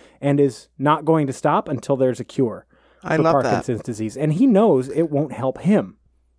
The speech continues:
Speaker 1: but he can help others. And that's
Speaker 2: Yeah.
Speaker 1: why he's the bright spot.
Speaker 2: I love that.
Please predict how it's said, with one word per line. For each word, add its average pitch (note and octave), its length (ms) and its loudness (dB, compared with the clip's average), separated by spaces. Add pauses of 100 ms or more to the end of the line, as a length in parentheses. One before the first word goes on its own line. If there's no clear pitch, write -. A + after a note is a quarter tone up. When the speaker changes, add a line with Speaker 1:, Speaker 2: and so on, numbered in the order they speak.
(360)
Speaker 1:
but B2 120 -4
he E3 100 2
can E3 140 -4
help C3+ 240 -2
others. A#2+ 520 -8 (580)
And C3+ 200 0
that's G3 180 2
Speaker 2:
Yeah. - 20 -16
Speaker 1:
why D#3+ 120 2
he's E3 200 0
the G3 80 -2
bright A3+ 180 2
spot. - 240 -10 (420)
Speaker 2:
I F3+ 120 -2
love G3+ 240 -2
that. C#3+ 300 -2